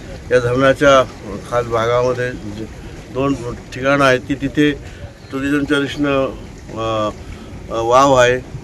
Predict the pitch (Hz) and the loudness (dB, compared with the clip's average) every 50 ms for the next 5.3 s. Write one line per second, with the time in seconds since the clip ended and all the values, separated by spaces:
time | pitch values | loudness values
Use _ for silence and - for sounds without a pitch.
0 | - - - - - - 127 127 135 131 131 123 135 139 139 135 - - - - | -14 -14 -16 -14 -4 0 2 2 2 2 -2 -4 -4 -2 -2 -2 -4 -6 -12 -16
1 | - - - - - - - 117 127 131 131 131 127 123 117 120 - - 135 131 | -16 -16 -16 -16 -16 -12 -4 2 4 6 8 8 6 4 2 -4 -8 -6 0 2
2 | 135 131 135 139 139 127 127 135 123 - 151 143 - - 143 151 156 139 139 139 | 4 6 6 6 4 2 -2 -6 -2 -2 -2 -2 0 0 2 4 4 4 4 2
3 | 139 135 131 127 127 123 123 110 135 127 123 123 123 117 120 120 120 110 107 104 | 0 0 -2 -2 -2 -4 -2 0 -2 -2 -2 -4 -6 -4 -4 -4 -4 -6 -8 -10
4 | 95 82 - - - - - - - - - 123 123 120 - 147 139 139 139 135 | -10 -12 -16 -18 -20 -20 -20 -20 -20 -12 -6 -4 -4 0 4 4 4 4 4 4
5 | 143 143 143 139 139 | 2 2 2 2 2